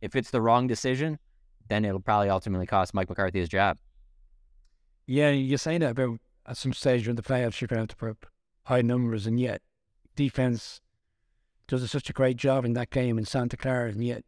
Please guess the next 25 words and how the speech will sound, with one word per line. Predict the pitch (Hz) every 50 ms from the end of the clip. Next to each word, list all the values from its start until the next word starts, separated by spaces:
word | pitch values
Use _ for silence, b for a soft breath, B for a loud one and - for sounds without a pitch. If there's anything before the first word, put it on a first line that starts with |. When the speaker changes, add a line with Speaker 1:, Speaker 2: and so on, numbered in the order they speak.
| _ _ _
Speaker 2:
you're | - 139 131
probably | - 151 147 139 123
looking | 135 139 - 120
at | 113 117
it, | 104 92
if | -
they | - 127 117
can | - 117
put | 107 - 123
up | 123 - -
twenty-four, | - - 131 120 117 - - 110 - - 123 120 120 110
twenty-five | - - 117 107 113 104 - - - - 131 120 113 -
points, | - - 127 113 104 -
give | - 131 113
or | 113
take, | - - 117 107 107 - - _ _ _ _ _ _ _ _ -
they | 131 127
win | 123 131 123 123
that | 123 117 -
game. | - 135 131 127 117
So | 107 - 127 117
it's, | 113 -
it's | - - 110 - -
a | 123
usually | 120 131 143 143 131 123 120 107